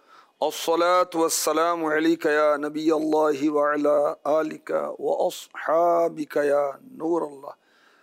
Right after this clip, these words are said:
معجم صغیر للطبرانی، یہ حدیث کی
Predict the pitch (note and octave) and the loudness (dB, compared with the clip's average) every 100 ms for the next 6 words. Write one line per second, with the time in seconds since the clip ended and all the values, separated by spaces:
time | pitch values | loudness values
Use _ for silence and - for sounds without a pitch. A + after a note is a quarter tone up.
0 | _ _ C3 D#3 E3+ F3 E3 C3+ D3 C3+ | _ _ -2 -2 0 0 0 0 -2 2
1 | E3+ D#3+ D3 - C#3+ C3+ C#3 D3+ C#3 - | 2 2 0 -2 -2 0 -2 -2 -4 -8
2 | _ _ _ _ _ B2+ B2 C3+ C3+ - | _ _ _ _ _ -2 -2 -4 -4 -6
3 | D3+ | -10